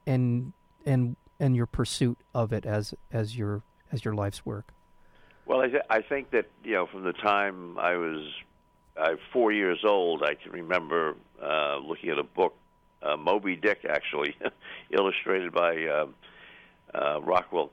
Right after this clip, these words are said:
Speaker 2: Kent. And I, I really think from that time on, I was fascinated by the, the woodcuts and, um, and anything visual was just, uh, I never had a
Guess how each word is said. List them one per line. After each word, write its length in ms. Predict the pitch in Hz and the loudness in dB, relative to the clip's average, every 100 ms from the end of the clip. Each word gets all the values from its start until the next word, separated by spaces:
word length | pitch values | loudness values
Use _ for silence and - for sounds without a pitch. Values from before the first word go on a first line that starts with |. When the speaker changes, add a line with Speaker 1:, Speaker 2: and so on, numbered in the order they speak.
| - | -2
Speaker 2:
Kent. 220 | 123 90 - _ _ _ _ | 0 0 -6 _ _ _ _
And 540 | 87 85 82 78 76 - - | -6 -2 -2 -2 -8 -16 -4
I, 180 | - 85 82 | -2 0 0
I 60 | |
really 420 | 85 85 90 90 87 - | 0 2 2 0 -4 -4
think 160 | 95 82 | -4 -4
from 140 | 82 | -4
that 240 | 82 80 | -2 -2
time 260 | - 85 80 | -4 -4 0
on, 360 | 82 82 80 76 _ _ _ _ - | 2 2 0 -8 _ _ _ _ -6
I 60 | 76 | -4
was 120 | 78 - | -2 2
fascinated 600 | 101 95 98 90 82 78 | 2 2 -2 -4 -4 -2
by 220 | 78 78 | 0 2
the, 400 | 76 76 73 69 - | 0 -4 -6 -8 -12
the 80 | - | -8
woodcuts 580 | 71 87 - - 82 - - - - | 2 2 2 -2 -4 -4 -4 -4 -2
and, 380 | 80 76 73 69 _ _ - _ _ - | 0 0 -4 -16 _ _ -20 _ _ -16
um, 800 | - 71 73 71 71 67 65 65 65 _ _ _ - | -6 -2 0 0 -2 -4 -10 -14 -18 _ _ _ -6
and 180 | 92 - | -4 0
anything 400 | 113 98 92 73 | 0 0 -2 2
visual 640 | 87 196 85 73 69 62 - _ _ - | 2 2 0 2 0 -2 -10 _ _ -8
was 260 | 73 73 - | -2 -2 -2
just, 580 | 90 76 - - - - | -2 -2 -2 -4 -4 -2
uh, 160 | 73 73 | -2 0
I 80 | 82 | 0
never 260 | 85 82 | 0 -2
had 220 | 78 87 78 | 0 0 0
a 180 | 73 | -2